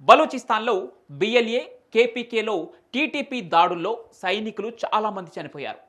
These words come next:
అలాగే, రెండు వేల ఇరవై ఐదు మార్చిలో కూడా తొంభై మంది సైనికులు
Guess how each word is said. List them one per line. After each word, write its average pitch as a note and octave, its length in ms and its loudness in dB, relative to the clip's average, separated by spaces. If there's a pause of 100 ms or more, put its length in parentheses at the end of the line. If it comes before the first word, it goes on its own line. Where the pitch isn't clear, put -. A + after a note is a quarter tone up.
(220)
అలాగే, F#3 440 -2 (240)
రెండు G#3 180 2
వేల C#4 140 8
ఇరవై A3+ 320 4
ఐదు A3 180 -2
మార్చిలో F#3+ 480 0
కూడా E3 380 0 (320)
తొంభై G#3+ 380 -4
మంది F#3+ 320 -8 (120)
సైనికులు G3 560 -6